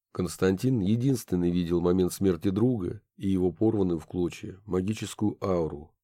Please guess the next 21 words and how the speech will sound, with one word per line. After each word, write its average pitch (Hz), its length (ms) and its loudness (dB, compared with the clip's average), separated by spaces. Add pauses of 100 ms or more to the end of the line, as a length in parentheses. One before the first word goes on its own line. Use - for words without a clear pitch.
(120)
И 117 120 -2
если 156 260 0
он 151 120 2
молчал, 151 460 4
то 156 220 -4
не 165 140 -4
потому, 165 400 0
что - 160 -4
не 90 100 0
переживал. 90 720 0 (640)
"Это 139 260 0
ведь 156 200 -4
не 160 120 -2
в 156 100 -10
первый 190 340 4
раз, 98 340 2 (160)
когда 120 280 4
меня 139 200 4
пытались 127 500 0
найти 127 280 0
спецслужбы", 101 1040 -6